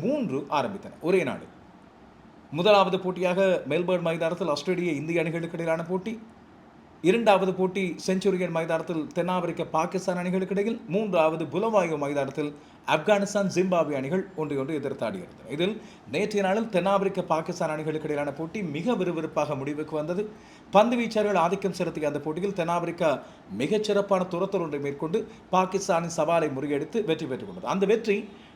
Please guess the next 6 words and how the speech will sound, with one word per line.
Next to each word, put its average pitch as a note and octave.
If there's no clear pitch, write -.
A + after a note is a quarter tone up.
டெம்பா B3
பவுமாவின் G3
தலைமையிலான F3
தென்னாப்பிரிக்க F3+
அணிக்கு F#3
உலக A#3+